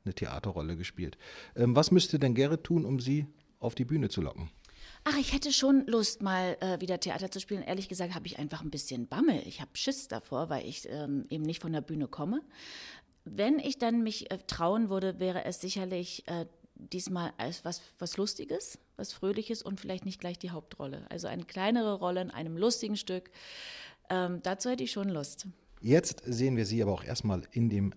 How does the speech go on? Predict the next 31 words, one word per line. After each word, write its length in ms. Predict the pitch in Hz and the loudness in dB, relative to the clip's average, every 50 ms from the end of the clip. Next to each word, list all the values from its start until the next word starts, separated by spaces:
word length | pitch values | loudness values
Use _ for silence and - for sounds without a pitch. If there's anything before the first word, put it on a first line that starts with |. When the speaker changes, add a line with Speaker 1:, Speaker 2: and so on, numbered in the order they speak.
| - _ - | -6 _ -6
Speaker 1:
Dreiteiler 800 | 101 87 85 90 98 - - 101 98 98 92 90 80 - - | -4 -2 0 0 0 0 2 2 4 4 2 2 0 2 8
Honigfrauen, 720 | - 165 196 202 190 - - - - 131 131 135 143 143 123 | 10 12 12 12 10 8 4 0 0 2 4 4 2 2 0
einem 380 | - 110 110 107 98 98 95 - _ _ - | -2 -4 -4 -4 -4 -4 -6 -10 _ _ -12
opulenten 500 | 117 - 113 104 104 117 - - 123 113 | -6 -4 -4 -2 -2 -4 -4 -6 -8 -8
Film, 800 | - - 123 123 131 139 147 147 147 135 - - 101 107 107 92 - _ _ _ - - | -4 -2 0 0 2 4 4 4 2 0 -2 -4 -8 -10 -10 -12 -14 _ _ _ -8 -4
der 160 | 107 101 92 | -4 -2 -2
heute 180 | 117 - 120 104 | -2 -2 -2 -2
Abend 160 | 101 98 - | -2 -4 -6
im 80 | 95 | -6
Z 180 | - - 95 - | -8 -8 -8 -6
D 40 | - | -6
F 240 | - 135 - - - | -6 -6 -6 -2 0
läuft 320 | 156 156 160 160 - - | 2 4 4 2 0 -2
und 160 | - 113 - | -4 -4 -2
an 100 | - 110 | -2 -2
den 80 | 117 113 | -2 -2
kommenden 400 | - 117 113 117 117 113 107 101 | -2 -2 0 0 0 0 0 0
Sonntagen 640 | 95 101 107 110 - 113 110 113 120 117 113 104 | 0 -2 -2 -2 -2 -2 -2 -2 0 0 0 0
die 80 | 104 98 | -2 -2
Geschichte 340 | 101 - - 120 113 - 117 | -4 -4 -4 -6 -6 -6 -8
zweier 260 | - - - 90 90 | -8 -6 -4 -4 -4
Mädchen 320 | 90 95 101 - - 110 | -4 -4 -4 -4 -2 -2
aus 200 | 101 90 - - | -2 -2 -6 -6
der 140 | - 92 87 | -4 -6 -4
D 140 | - 95 92 | -4 -6 -6
D 120 | 90 90 | -6 -6
R, 260 | - - 92 104 107 | -8 -6 -4 -4 -4
die 160 | 101 95 95 92 | -4 -2 -2 -2
Mitte 240 | 98 98 - 104 | -2 -2 -4 -6
der 180 | 85 92 87 - | -6 -6 -6 -8
achtziger 460 | 95 - - - 101 92 92 92 92 | -8 -8 -8 -8 -8 -6 -6 -6 -6